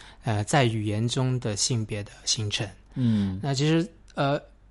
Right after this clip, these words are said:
Speaker 1: 但是我们语言其实是一个孩子，好像是从，但是从我们自己的语言，好像一个孩子是三岁左右嘛，差不多就说话了吧，就，
Speaker 2: 对。
Speaker 1: 就，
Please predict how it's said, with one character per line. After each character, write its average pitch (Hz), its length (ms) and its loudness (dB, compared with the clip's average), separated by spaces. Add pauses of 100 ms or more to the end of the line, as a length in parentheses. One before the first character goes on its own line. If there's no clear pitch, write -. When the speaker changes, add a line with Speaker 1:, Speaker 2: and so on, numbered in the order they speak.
(260)
Speaker 1:
但 220 100 6
是 233 140 8
我 202 100 10
们 180 120 8
语 175 100 6
言 131 120 6
其 156 120 -2
实 180 100 0
是 185 80 2
一 180 60 2
个 185 80 2
孩 123 200 0
子， 151 120 -2
好 120 100 2
像 127 120 0
是 139 120 -4
从， 120 300 -2
但 220 120 8
是 220 60 6
从 220 140 6
我 220 60 10
们 196 120 6
自 277 240 2
己 160 120 6
的 135 80 8
语 120 100 6
言， 113 120 4
好 110 100 4
像 139 160 2 (220)
一 180 80 6
个 196 60 6
孩 131 140 6
子 165 100 0
是 156 140 2
三 175 180 4
岁 175 140 4
左 107 180 -2
右 117 80 0
嘛， 117 120 2
差 117 160 0
不 113 60 -2
多 117 120 0
就 120 180 0 (140)
说 139 220 -2
话 123 240 2
了 107 80 -4
吧， 104 260 -10
就， - 100 -6
Speaker 2:
对。 104 220 6
Speaker 1:
就， 113 140 -2